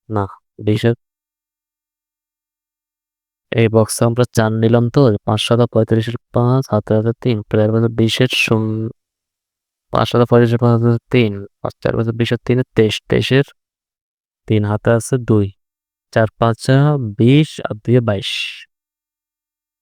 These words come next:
তার মানে এখানে শিক্ষার্থীরা পাঁচ হবে না। আমরা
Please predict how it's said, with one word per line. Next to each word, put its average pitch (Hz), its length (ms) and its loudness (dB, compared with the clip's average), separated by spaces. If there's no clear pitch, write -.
তার 113 140 0
মানে 127 240 2
এখানে 135 220 4
শিক্ষার্থীরা 139 680 -2
পাঁচ 120 260 0
হবে 113 240 0
না। 101 100 -4
আমরা 113 220 -2